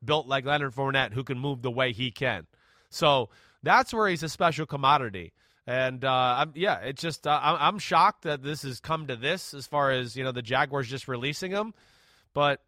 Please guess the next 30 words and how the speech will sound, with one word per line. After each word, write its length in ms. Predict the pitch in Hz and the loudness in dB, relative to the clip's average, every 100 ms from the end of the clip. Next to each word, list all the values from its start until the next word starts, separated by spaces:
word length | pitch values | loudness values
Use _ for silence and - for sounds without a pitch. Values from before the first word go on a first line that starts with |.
| _ | _
yeah, 200 | - 202 | -4 2
Washington, 880 | 175 123 147 180 214 196 208 226 220 _ _ _ _ | 2 4 4 4 -2 -4 -2 -2 -4 _ _ _ _
you 100 | 143 | -2
know, 300 | 156 170 185 | 4 6 4
and 120 | 165 | 2
then 140 | 196 254 | -2 -2
you 100 | 226 | -2
go 240 | 151 196 | 4 4
through 260 | 190 240 269 | 4 2 0
a 40 | |
few 220 | 208 185 | 0 -6
teams. 580 | 160 190 180 196 196 - _ _ _ _ - _ | -4 -4 -2 -4 -8 -12 _ _ _ _ -20 _
I 120 | 131 | 2
don't 240 | 202 226 190 | 2 0 0
think, 260 | 214 190 | -4 -4
like, 300 | 180 170 160 - | 0 0 0 -6
picks 280 | 196 - | -6 -6
two, 220 | - 220 214 | -6 -4 -4
three, 260 | 190 202 | -2 -2
or 80 | 175 | -2
four 380 | 139 208 240 214 | -2 -2 2 2
in 100 | 170 | 2
the 80 | 156 | -6
draft, 580 | 127 185 247 214 175 _ _ | 0 6 8 8 4 _ _
Detroit, 540 | 160 - 165 185 233 127 | -6 -2 2 2 0 -2
they 140 | 160 | -2
got 200 | 202 196 | 0 -2
two 180 | - 190 | -2 -2
running 300 | 165 175 180 | 0 0 0
backs. 440 | 180 196 233 - | 4 4 2 -12